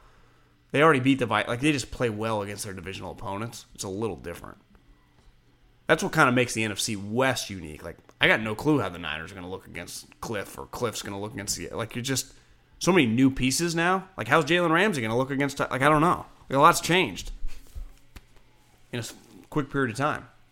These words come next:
I, I do know this. As we're coming down the home stretch here of the recording of this podcast, it's twenty-one to seven, and every time I look up, Dallas is making plays.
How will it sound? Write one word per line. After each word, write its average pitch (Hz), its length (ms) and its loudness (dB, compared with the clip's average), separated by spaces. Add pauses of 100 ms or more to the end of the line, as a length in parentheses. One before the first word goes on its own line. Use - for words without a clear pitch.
(1120)
I, 131 160 2
I 143 120 0
do 165 160 2
know 160 140 6
this. 127 340 2 (1900)
As 117 260 -2
we're 113 120 -8
coming 151 180 2
down 135 140 2
the 117 80 0
home 123 160 -2
stretch 135 260 0
here 113 160 -4
of 104 60 -4
the 104 80 -8
recording 120 300 -2
of 110 40 -6
this 107 100 -8
podcast, 113 560 -2
it's 110 140 -10
twenty-one 131 560 -2
to 110 80 -6
seven, 107 460 -2
and 107 100 -4
every 120 180 -2
time 117 200 -4
I 107 60 -2
look 110 180 -6
up, 110 200 -2
Dallas 107 280 -2
is - 80 -4
making 104 300 -6
plays. 104 420 -6